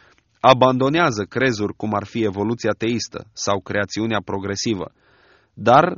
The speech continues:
sunt chiar predicatori, teologi și păstori care, din cauza interpretării pe care o dau Scripturii, nu vor să accepte adevărurile creaționiste. Ei au o filozofie diferită de a noastră în abordarea Scripturii.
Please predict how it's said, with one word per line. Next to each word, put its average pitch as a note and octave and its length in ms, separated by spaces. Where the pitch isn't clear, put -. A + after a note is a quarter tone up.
sunt B2 320
chiar D3+ 260
predicatori, A#2+ 760
teologi A2 500
și B2 80
păstori A2 500
care, D3+ 260
din B2+ 180
cauza D#3 360
interpretării A#2+ 720
pe G#2 100
care G2+ 240
o G2+ 40
dau A#2+ 180
Scripturii, A#2 680
nu D3+ 220
vor D#3+ 220
să - 140
accepte B2 520
adevărurile G#2+ 800
creaționiste. A2+ 840
Ei A2 260
au C3 240
o B2+ 40
filozofie A2 640
diferită A2+ 540
de G2+ 120
a F#2+ 80
noastră F#2+ 460
în G#2 160
abordarea G2 540
Scripturii. G#2 600